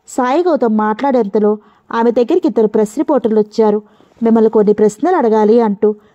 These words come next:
"Just a minute" అని వాళ్ళతో చెప్పి సాయి గౌతమ్తో, "మనం ఇక్కడ మాట్లాడుకోవడం కష్టమండి,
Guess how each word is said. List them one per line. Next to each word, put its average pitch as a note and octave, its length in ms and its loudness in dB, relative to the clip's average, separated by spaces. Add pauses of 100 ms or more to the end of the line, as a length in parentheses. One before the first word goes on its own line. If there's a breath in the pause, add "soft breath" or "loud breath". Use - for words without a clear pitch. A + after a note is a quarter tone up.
(200 soft breath)
"Just A#3 300 0
a E4 60 2
minute" A3+ 300 0
అని G#3+ 140 2
వాళ్ళతో G#3+ 380 0
చెప్పి A#3+ 420 -2 (340 soft breath)
సాయి B3 320 -2
గౌతమ్తో, A3 600 0 (320 soft breath)
"మనం A3+ 180 2
ఇక్కడ A3 180 0
మాట్లాడుకోవడం A3+ 560 0
కష్టమండి, G#3+ 760 -2